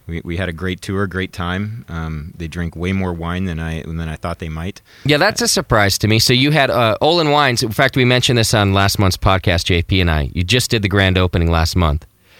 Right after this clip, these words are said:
Speaker 2: Uh, so you're now actually selling Olin Wines, which you've been working on for, what, a couple years now?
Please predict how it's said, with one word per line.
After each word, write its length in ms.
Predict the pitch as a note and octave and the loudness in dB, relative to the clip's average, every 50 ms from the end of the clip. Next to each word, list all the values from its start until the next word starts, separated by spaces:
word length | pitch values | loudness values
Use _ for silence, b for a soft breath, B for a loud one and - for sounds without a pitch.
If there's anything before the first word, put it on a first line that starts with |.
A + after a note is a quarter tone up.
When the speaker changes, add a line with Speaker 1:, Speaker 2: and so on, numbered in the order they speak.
| b b | b b
Speaker 2:
Uh, 300 | b C#2 C#2+ D#2 D#2 D#2 | b 0 2 2 4 2
so 160 | D2+ - - F#2+ | 2 2 2 2
you're 140 | F2+ F#2+ | 4 4
now 200 | F#2+ G2 G2 G2 | 4 4 4 4
actually 360 | F#2+ F2+ F#2 - - G2+ F#2 F2 | 2 2 0 0 0 0 0 0
selling 480 | - - - G#2 F#2 F2+ F2 E2 E2 - | 0 0 2 2 2 2 2 0 0 0
Olin 380 | - D#2+ E2 D#2+ E2+ E2 E2 | 0 0 2 2 2 4 4
Wines, 360 | D#2 D2+ D2 C#2+ C#2+ D2+ - | 2 2 2 2 0 -2 -2
which 160 | - F2 - - | -4 -4 -2 -2
you've 140 | A2 G2+ | -2 0
been 160 | - F#2+ E2+ D#2 | 2 0 2 2
working 340 | D#2+ F2+ F#2 - - D2+ | 0 0 -2 -2 -4 -2
on 220 | D2 C#2+ C#2+ C#2 C#2 | -2 0 0 -2 -4
for, 220 | - _ - C2+ | -6 _ -6 -4
what, 160 | C#2+ C#2+ B1 A#1 | -2 -2 -4 -6
a 40 | - _ _ | -10 _ _
couple 200 | - E2+ - E2 | -6 -4 -2 -2
years 280 | D2+ D2 D#2+ F#2 G#2 - | 0 0 0 -2 -2 -2
now? 240 | B2 B2+ C3 C#3+ | -2 -4 -2 -4